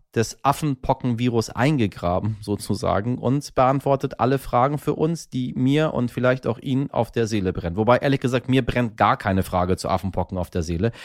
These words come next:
Aber ich weiß, dass viele Menschen heutzutage sehr, sehr, sehr verunsichert sind, wenn solche Nachrichten durch die Medien geistern. Also deswegen, um Sie zu beruhigen. Frank, salopp gefragt,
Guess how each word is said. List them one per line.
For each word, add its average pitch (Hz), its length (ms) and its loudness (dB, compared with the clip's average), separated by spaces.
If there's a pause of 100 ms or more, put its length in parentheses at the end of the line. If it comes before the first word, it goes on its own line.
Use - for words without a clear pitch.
(160)
Aber 110 160 0
ich 104 100 -2
weiß, 113 200 2
dass - 160 -4
viele 113 180 0
Menschen 107 380 0
heutzutage 98 560 0
sehr, 123 420 4
sehr, 107 300 4
sehr 104 200 2
verunsichert 98 600 0
sind, 101 180 -2 (300)
wenn 95 260 2
solche 95 380 0
Nachrichten 92 560 0
durch 92 180 0
die 87 220 -4
Medien 82 400 0
geistern. 78 420 -4
Also 90 220 2
deswegen, 110 440 2
um 135 200 4
Sie 127 100 -2
zu 123 160 0
beruhigen. 87 400 0
Frank, 98 340 2
salopp 117 340 4
gefragt, - 380 -8